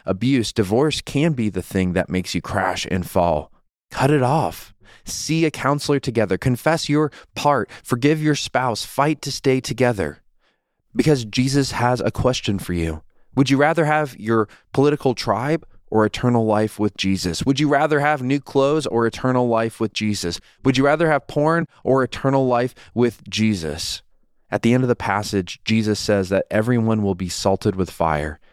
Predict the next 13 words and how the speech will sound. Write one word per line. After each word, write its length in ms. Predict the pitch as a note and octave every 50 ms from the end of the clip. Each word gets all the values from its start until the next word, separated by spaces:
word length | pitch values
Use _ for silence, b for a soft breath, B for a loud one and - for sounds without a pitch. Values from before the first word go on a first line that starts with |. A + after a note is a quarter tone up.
| b b b
And 420 | - - B2+ B2 B2+ D3+ D#3+ D3 -
I 280 | - - - - D3
think 220 | C#3+ - - - -
his 120 | G#3 E3
point, 340 | - - - F3+ E3 A#2+ G#2
though 120 | C#3+ D3
subtle, 360 | E3 - - D#3 E3+ E3 C#3 A#2+
is 120 | A2 B2
really 260 | C3+ F3 F#3 E3 D3
important. 600 | B2 A2+ - - - D3+ C#3+ A2 F2 D#2+ - - - - _ b b b b b b
He, 100 | - A2
he's 280 | F2 C#3 C#3 D3+ D3 -
saying, 240 | E3+ D#3 D3+ C#3